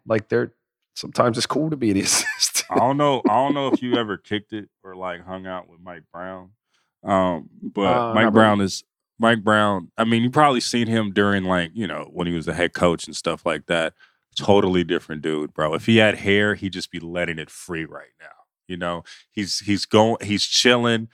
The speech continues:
Speaker 2: He is color coding what he's gonna wear every game. You know, he's say,
Speaker 1: Mm.
Speaker 2: "Draymond, come here. I gotta just tell you something right fast." He's holding back Steve Kerr. You know, he's just like, "Yo, man, don't even trip. It's okay.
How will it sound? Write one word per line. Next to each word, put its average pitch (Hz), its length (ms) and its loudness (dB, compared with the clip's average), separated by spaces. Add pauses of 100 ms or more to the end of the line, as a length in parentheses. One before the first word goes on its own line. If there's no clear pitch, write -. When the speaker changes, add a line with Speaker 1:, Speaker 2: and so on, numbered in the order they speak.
(200)
Speaker 2:
He 110 140 0
is 101 160 0
color 127 360 4
coding 117 460 -2
what 107 100 0
he's 101 140 -2
gonna 101 240 2
wear 101 440 4
every 104 280 -2
game. 101 600 -2
You 98 140 -8
know, 98 300 0
he's 98 280 -6
say, 117 200 4
Speaker 1:
Mm. 95 80 -8
Speaker 2:
"Draymond, 110 640 2 (140)
come 120 220 -4
here. 104 400 0
I 98 80 0
gotta 107 220 4
just 95 180 -6
tell 113 180 2
you 92 140 -4
something 85 320 -2
right 80 220 -8
fast." 76 420 -2 (680)
He's 127 160 0
holding 175 340 4
back 135 240 2
Steve 147 400 -2
Kerr. 131 480 2 (220)
You 123 120 0
know, 127 300 4
he's 131 140 0
just 135 160 -2
like, 135 180 0
"Yo, 139 200 0
man, 123 440 -4
don't 127 180 0
even 123 200 -4
trip. 117 400 -2 (180)
It's 131 220 0
okay. 120 480 2